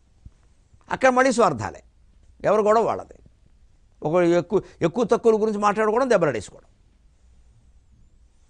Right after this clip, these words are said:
ఇంటి దగ్గర గొడవలని అక్కడ. ఈ మాత్రాన కలవడం ఎందుకు? ఎవరింటో వాళ్ళు చదువుకోవచ్చు కదా. ఎవరింటో వాళ్ళు చదువుకుంటే ప్రయోజనం. నేను తరచు ఆ మాట ఎందుకు చెబుతానంటే, వ్యక్తి మారడానికి అక్కడే అవకాశం ఉంటుందమ్మా. సమూహంలో ఎప్పుడూ మనం మారలేం.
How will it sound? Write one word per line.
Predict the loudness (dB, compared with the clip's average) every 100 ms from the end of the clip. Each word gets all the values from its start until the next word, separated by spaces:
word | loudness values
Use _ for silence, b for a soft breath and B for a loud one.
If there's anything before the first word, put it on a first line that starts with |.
| _ _ _ _ _ _ _ _ _ _ -10
ఇంటి | -4 4
దగ్గర | 6
గొడవలని | 8 8 6 4 0
అక్కడ. | -2
ఈ | -2
మాత్రాన | 0 0 0 -2
కలవడం | 0 0 2 0
ఎందుకు? | -2 -2
ఎవరింటో | 0 0 0 2
వాళ్ళు | 2 0
చదువుకోవచ్చు | -2 -2 -4 -8
కదా. | -10 -12 _ _ -8
ఎవరింటో | -6 -4 -2 0
వాళ్ళు | 2 0
చదువుకుంటే | -2 -2 -2 -4 -6
ప్రయోజనం. | -2 0 0 -2 -6
నేను | -6 -4
తరచు | -2 -2 -2
ఆ |
మాట | -2 -2 -2
ఎందుకు | -4 -4
చెబుతానంటే, | -6 -4 -6 -6 -10 -12 b b b -8
వ్యక్తి | -4 -4 -4 -4
మారడానికి | 0 0 2 2 0 0
అక్కడే | -4 -4 0
అవకాశం | 0 0 -2 -4 -4
ఉంటుందమ్మా. | -8 -8 -8 -10
సమూహంలో | -8 -8 -6 -4 -2 -2
ఎప్పుడూ | -2 -4 -6
మనం | -6 -6 -8
మారలేం. | -10 -12 -14 -20 _ -20